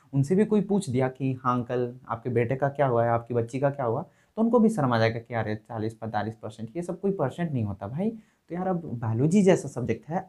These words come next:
आई, स्पेशली मैं अपना बताता हूँ कि बायोलॉजी में ना हर कोई नाइंटी प्लस कर सकता है, हर कोई नाइंटी प्लस कर सकता है। बस एक जुनून होना चाहिए कि बहुत आसान है यार, बस एक बार पढ़ लो ना, इतनी छोटी-छोटी सी चीज़ है, नाइंटी प्लस करने में क्या दिक्कत है।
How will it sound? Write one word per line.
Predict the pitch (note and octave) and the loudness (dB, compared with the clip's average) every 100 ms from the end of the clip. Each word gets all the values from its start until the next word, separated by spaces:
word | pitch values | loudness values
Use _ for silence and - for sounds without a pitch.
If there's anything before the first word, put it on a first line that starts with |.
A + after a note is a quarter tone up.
| - | -2
आई, | C#3+ A#2 - A#2 | 2 2 0 -8
स्पेशली | - C#3 C3+ B2 | -10 -10 -8 -4
मैं | C#3 B2 A#2+ B2 | -2 -2 -4 -8
अपना | - C#3+ | -2 2
बताता | B2+ G#2 G#2+ | 2 0 -4
हूँ | B2+ G#3 G#3+ - _ - | -2 -2 -2 -12 _ 0
कि | G#3+ | 2
बायोलॉजी | C3+ B2 C3 C3 F3+ | 4 4 4 6 6
में | D#3+ | 6
ना | C3 C#3+ C#3 | 4 2 0
हर | B2 | -4
कोई | A#2+ E3 | 2 4
नाइंटी | C#3 A2+ A2+ | 4 4 2
प्लस | - A#2+ A#2+ | 0 -2 -4
कर | A2 A2+ | -10 -12
सकता | - - G2 | -14 -12 -10
है, | A#2 A#2 _ - | -10 -12 _ -14
हर | A#2 | -12
कोई | A#2 G#2 - _ _ _ | -8 -10 -10 _ _ _
नाइंटी | A#2+ G#2+ A2+ | -10 -8 -8
प्लस | A2+ A#2 | -10 -10
कर | - A2 | -10 -18
सकता | - _ C3 | -20 _ -8
है। | |
बस | D3 D#3 | -6 0
एक | C#3+ | 0
जुनून | B2+ B2+ A#2+ | 4 4 4
होना | G2+ G2 | 0 -4
चाहिए | - - | -10 -10
कि | D3+ | -10
बहुत | D#3+ G3+ | -6 -4
आसान | C3 - G#2 | -4 -6 -10
है | A2 | -8
यार, | A#2+ | -10
बस | B2+ E3+ F3 _ _ - | -8 -8 -8 _ _ -4
एक | D3+ | 0
बार | F3+ | 0
पढ़ | F3 F#3 F#3 | 0 2 4
लो | B2 | 4
ना, | C#3 | 2
इतनी | D3+ - | 0 -2
छोटी-छोटी | - C3+ D3 D3+ C#3 C#3 | -2 0 0 0 0 0
सी | C#3 | -4
चीज़ | - C3 A2 | 0 0 0
है, | A2+ | 0
नाइंटी | A#2+ C3 | 0 0
प्लस | D3 D#3 | -2 -4
करने | C#3+ C#3 | -2 0
में | C3+ | 0
क्या | A#2+ | 0
दिक्कत | A2+ A#2 | -2 -6
है। | - | -14